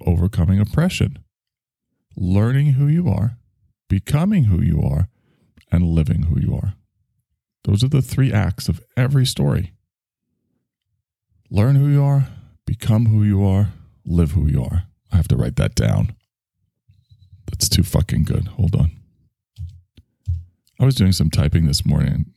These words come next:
in, in the precast, and Cora was just, uh, co-, uh, they were loving my typing. I know how good my, t-, I know how, how captivating and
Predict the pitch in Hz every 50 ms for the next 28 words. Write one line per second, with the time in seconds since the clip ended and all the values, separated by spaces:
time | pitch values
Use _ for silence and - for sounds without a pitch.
0 | _ _ - 80 85 87 73 76 76 73 69 71 67 - - - _ _ - -
1 | 87 90 - - 76 65 - 90 87 - - - - _ _ _ _ _ _ _
2 | _ _ _ _ _ _ _ _ _ _ _ - - 87 80 - 92 - 90 98
3 | 95 87 78 69 71 76 - 80 78 78 - - - 73 71 73 82 - - -
4 | - - - - 85 78 - - - - 85 85 80 78 67 67 - - - 78
5 | 85 98 - 92 82 67 - - - - - - - - - - 87 - _ _
6 | _ _ _ _ _ _ _ _ _ - 165 208 240 240 196 127 95 92 85 82
7 | 78 - 65 73 - - - 147 196 254 170 104 - - 78 - - - - -
8 | _ _ _ _ _ _ - 95 92 - - - - 87 90 - - - 87 92
9 | 82 85 82 82 82 82 85 - - 73 85